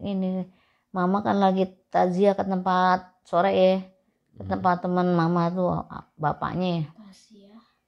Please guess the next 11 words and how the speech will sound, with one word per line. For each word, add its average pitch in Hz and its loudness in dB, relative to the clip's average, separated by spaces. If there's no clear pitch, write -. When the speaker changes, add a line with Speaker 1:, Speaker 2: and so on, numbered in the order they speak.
Speaker 1:
Mm-mm. 185 -2
Speaker 3:
Udah 220 -20
meninggal? 202 -20
Speaker 1:
Iya. 170 -4
"Mama 196 -2
nggak 185 0
masuk 202 -2
dah," 226 0
bilang 185 -4
gitu 180 -8
ya. 175 -8